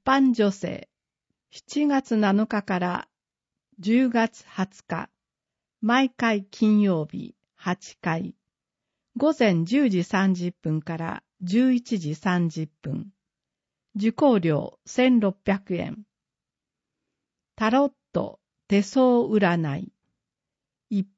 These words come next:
般、七月八日から九月三十日。毎回土曜日、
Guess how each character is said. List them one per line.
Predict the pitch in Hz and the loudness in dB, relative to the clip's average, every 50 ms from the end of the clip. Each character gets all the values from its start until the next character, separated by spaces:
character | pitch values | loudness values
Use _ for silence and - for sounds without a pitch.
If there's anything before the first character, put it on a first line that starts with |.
| _ | _
般、 | - 202 190 185 180 175 185 208 214 _ _ _ _ _ _ _ _ _ _ _ _ _ | -2 0 0 0 0 -2 -4 -8 -12 _ _ _ _ _ _ _ _ _ _ _ _ _
七 | - - - - - 311 | -20 -20 -8 -2 2 2
月 | 302 294 277 277 - 247 | 4 4 2 2 0 0
八 | 220 214 220 226 240 240 | 2 4 4 4 2 2
日 | - 226 208 | 0 -2 -2
か | - 208 190 | 0 0 0
ら | 180 180 180 - 208 - | 0 0 0 -2 -2 -4
九 | - - 285 | -4 0 2
月 | 277 220 202 - - | 2 2 2 0 -4
三 | - - - 208 196 202 196 190 | -14 -6 -2 0 2 2 2 2
十 | 196 180 165 160 | 2 0 0 0
日。 | 156 147 147 147 - - - - _ _ _ _ _ _ _ _ _ _ _ _ _ _ _ _ _ _ - | 0 -2 -4 -6 -8 -14 -20 -20 _ _ _ _ _ _ _ _ _ _ _ _ _ _ _ _ _ _ -4
毎 | 226 247 262 277 277 277 | 0 2 2 2 2 0
回 | - - 247 240 233 214 208 220 - | 0 0 2 2 2 2 0 -2 0
土 | 202 202 208 | 2 2 4
曜 | 214 220 208 180 160 | 4 4 4 2 0
日、 | 156 165 170 - - | -2 -4 -6 -6 -8